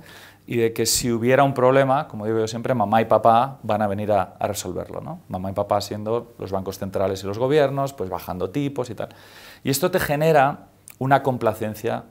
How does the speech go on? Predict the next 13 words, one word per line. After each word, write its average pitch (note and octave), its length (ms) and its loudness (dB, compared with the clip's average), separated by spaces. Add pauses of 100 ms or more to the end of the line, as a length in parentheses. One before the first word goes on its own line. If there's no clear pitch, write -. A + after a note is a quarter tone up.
(340)
extraordinaria, F2 720 -4 (220)
¿no? D#3+ 200 -8 (380)
Hay A2+ 120 4
también, D3 600 2 (320)
eh, G2+ 720 -6
digamos, G#2 380 -4
motivos A2 400 -2
cuantitativos, G#2 1080 -2
¿no? E3+ 240 -8
Y - 80 -14
aquí G2+ 220 -4
hablamos G#2+ 400 0
de, A#2 340 -2